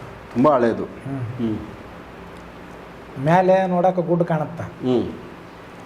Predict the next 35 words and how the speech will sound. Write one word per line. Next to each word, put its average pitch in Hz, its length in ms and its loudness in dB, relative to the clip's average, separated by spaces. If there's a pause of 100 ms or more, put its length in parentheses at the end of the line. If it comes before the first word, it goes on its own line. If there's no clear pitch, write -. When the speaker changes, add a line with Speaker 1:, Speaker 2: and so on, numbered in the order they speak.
(400)
Speaker 2:
ಒಳಗಡೆ 160 320 4
ಎಲ್ಲ 165 180 4
ಅಂಡರ್‌ಗ್ರೌಂಡ್ 160 520 0
ಐತೆ. - 520 -12
Speaker 1:
ಹ್ಮ್, 104 140 -4
ಹ್ಮ್. 95 360 -8 (920)
Speaker 2:
ಸ-, - 40 -4
ಅದು 139 320 0
ಸದ್ಯ 147 320 2
ಅಂದ್ರೆ 185 220 4
ಒಂದು 170 220 6
ಈ 165 240 4
ಊರು 185 260 6
ಎಷ್ಟೈತಿ 180 360 4
ಇದಕ್ಕೇನೋ 175 300 2
ಸ್ವಲ್ಪ 170 280 2
ದೊಡ್ಡದು 165 240 6
ಅನ್ಬೋದು. 139 340 0 (520)
Speaker 1:
ಓಕೆ, - 360 -4
ಒಂದ್ 127 160 6
ಎರಡ್ 131 160 8
ಸಾವಿರ 139 240 4
ಎಕರೆನಾ? 135 440 2 (760)
Speaker 2:
ಎಕರೆಲಿ 180 360 4
ಯಾಕೆ 175 160 0
ಗೊತ್ತಾಗಲ್ಲ 156 420 2
ನಂಗೆ. 123 220 -6
Speaker 1:
ಹಾ, 185 140 0
ಹಾ. - 880 -6
Speaker 2:
ಓ, 151 60 2
ಈ 170 180 6
ಊರು 190 240 8
ಎಷ್ಟು 185 220 2
ಆಕತ್ತಲ್ಲ, 170 440 0
Speaker 1:
ಹಾ. - 460 -6